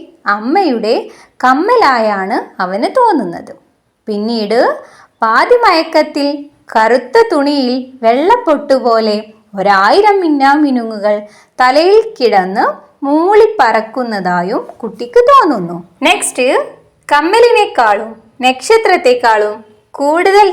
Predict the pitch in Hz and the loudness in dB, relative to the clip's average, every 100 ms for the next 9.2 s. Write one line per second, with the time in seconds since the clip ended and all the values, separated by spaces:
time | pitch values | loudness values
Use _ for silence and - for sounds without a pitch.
0 | 349 247 240 247 262 262 226 190 208 269 | 0 2 2 2 2 4 2 0 -4 -10
1 | - _ 302 311 - 415 - 233 233 240 | -16 _ -12 -4 2 2 2 -2 0 -2
2 | 262 330 392 392 330 220 185 180 180 185 | 0 2 4 4 2 -2 -4 -6 -6 -2
3 | 262 453 - _ _ 392 381 302 180 - | -2 -2 -10 _ _ -2 2 0 -2 -8
4 | - _ _ _ _ _ _ - 415 370 | -20 _ _ _ _ _ _ -4 0 4
5 | 294 269 247 233 233 233 233 _ _ _ | 4 2 0 -2 0 -2 -6 _ _ _
6 | _ _ - 220 214 269 262 220 226 247 | _ _ -4 -2 2 2 2 0 -2 0
7 | 320 587 - - _ - 226 226 - 415 | -2 -4 -10 -20 _ -12 -10 -10 -2 2
8 | 403 - 349 - 277 254 240 240 233 220 | 2 0 -4 -4 -2 0 -2 -2 -4 -4
9 | 214 | -6